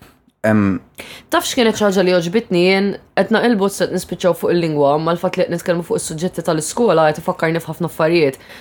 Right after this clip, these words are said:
Speaker 2: Xi ħaġa li kienet toġobni sa ċertu punt, kont ne-, jien kelli l-French A level bħalma kellek int.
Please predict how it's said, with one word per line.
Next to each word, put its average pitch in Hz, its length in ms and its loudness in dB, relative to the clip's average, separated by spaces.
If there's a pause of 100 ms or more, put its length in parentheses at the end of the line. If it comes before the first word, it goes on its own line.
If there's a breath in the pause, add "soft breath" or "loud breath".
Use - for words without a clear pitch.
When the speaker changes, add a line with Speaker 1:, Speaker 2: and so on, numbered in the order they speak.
(160 loud breath)
Speaker 2:
Xi - 120 0
ħaġa 285 220 4
li 226 80 4
kienet 196 240 2
toġobni 196 640 2 (300)
sa - 180 0
ċertu 196 380 2
punt, 143 480 0 (360)
kont 214 180 0
ne-, 185 200 0
jien 196 160 0
kelli 180 200 2
l-French 165 320 -2
A 160 100 0
level 131 300 -2
bħalma 147 320 -2
kellek 143 240 -2
int. 135 260 -6